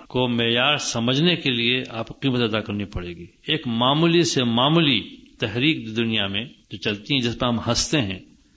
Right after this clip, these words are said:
آپ یورپ میں جائیں، امریکہ میں جائیں، وہاں کے نوجوانوں کو دیکھیں کن کن شکلوں سے پھرتے ہیں۔ ان کا ایک ایمان ہے اس کے اوپر کہ ہمارا یہ ہے۔ آج کے مغرب کی بد اخلاقی میں آ کر نظر کریں آپ، بے حیائی اور بے شرمی کو اگر دیکھیں آپ، وہ ان کا ایمان ہے،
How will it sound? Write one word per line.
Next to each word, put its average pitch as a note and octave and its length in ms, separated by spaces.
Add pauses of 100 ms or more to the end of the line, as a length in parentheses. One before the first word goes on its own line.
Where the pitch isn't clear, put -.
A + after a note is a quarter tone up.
(680)
آپ A2 300
یورپ B2 400
میں A#2 80
جائیں، A#2 240
امریکہ A#2 380
میں A2+ 140
جائیں، A2 220
وہاں A2 260
کے A2+ 120
نوجوانوں A2 480
کو A2 100
دیکھیں A2 260
کن B2+ 200
کن C#3 120
شکلوں A#2 340
سے A2+ 120
پھرتے G#2 440
ہیں۔ F2 120 (840)
ان F2+ 80
کا - 120
ایک G2 140
ایمان G#2+ 340
ہے C3+ 140
اس D#3 140
کے - 80
اوپر D#3+ 260
کہ C3+ 80
ہمارا B2+ 340
یہ C3 200
ہے۔ D#3 120 (600)
آج A2+ 220
کے A#2+ 60
مغرب A#2+ 360
کی D3+ 60
بد B2 200
اخلاقی B2+ 420
میں C3 180
آ A#2 80
کر A#2+ 140
نظر A#2 240
کریں A2 280
آپ، A#2+ 320
بے A2 340
حیائی A#2+ 300
اور A2 80
بے A2 120
شرمی B2 320
کو C3 120
اگر A2 240
دیکھیں G#2 340
آپ، A#2+ 140 (300)
وہ G2+ 120
ان A2 100
کا B2+ 120
ایمان D#3 380
ہے، G2+ 100